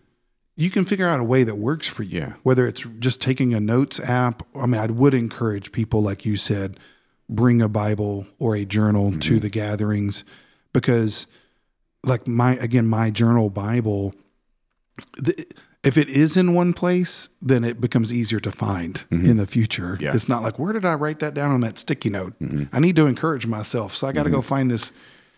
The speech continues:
Speaker 1: So yeah, if you, if there is one place, I would recommend doing that. But just figuring out a way to, to, to develop that habit is a
Speaker 2: Mm-hmm.
Speaker 1: good thing.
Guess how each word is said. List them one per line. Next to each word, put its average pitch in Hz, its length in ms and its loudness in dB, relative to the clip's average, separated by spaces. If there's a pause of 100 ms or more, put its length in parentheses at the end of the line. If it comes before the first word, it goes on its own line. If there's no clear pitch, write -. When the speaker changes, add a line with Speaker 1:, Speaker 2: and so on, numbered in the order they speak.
(200)
Speaker 1:
So - 120 2
yeah, 165 140 4
if 127 120 0
you, 165 100 -2
if 131 160 2
there 123 180 4
is 151 260 4
one 170 220 0
place, 160 360 -2
I 123 40 0
would 110 380 0 (140)
recommend 107 520 0
doing 117 300 4
that. 95 300 -6 (640)
But 147 120 -2
just 156 300 -2
figuring 165 420 2
out 143 120 4
a 117 40 2
way 107 260 0
to, 92 160 -6 (220)
to, 98 280 2 (360)
to - 140 0
develop 107 420 -2
that 98 140 -6
habit 98 400 -10 (120)
is - 180 0
a - 40 0
Speaker 2:
Mm-hmm. - 80 -4
Speaker 1:
good - 200 -8
thing. - 280 -14